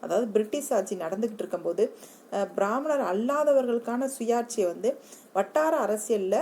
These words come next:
எந்த வட்டார அரசியல்வாதிகள் வேண்டினாங்க அப்படின்னா,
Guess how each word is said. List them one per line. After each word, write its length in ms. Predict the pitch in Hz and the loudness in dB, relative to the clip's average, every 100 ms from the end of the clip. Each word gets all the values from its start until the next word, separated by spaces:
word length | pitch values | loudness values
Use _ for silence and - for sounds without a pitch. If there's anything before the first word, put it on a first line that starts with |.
| - - - - | 0 -8 -14 -6
எந்த 240 | 214 254 349 | -2 2 2
வட்டார 360 | 226 214 226 220 | 2 2 0 2
அரசியல்வாதிகள் 720 | 190 196 208 190 190 196 185 | 0 -2 0 2 2 0 0
வேண்டினாங்க 500 | 190 202 196 180 180 | 0 0 -2 -4 -4
அப்படின்னா, 380 | 180 - 165 | -6 -6 -8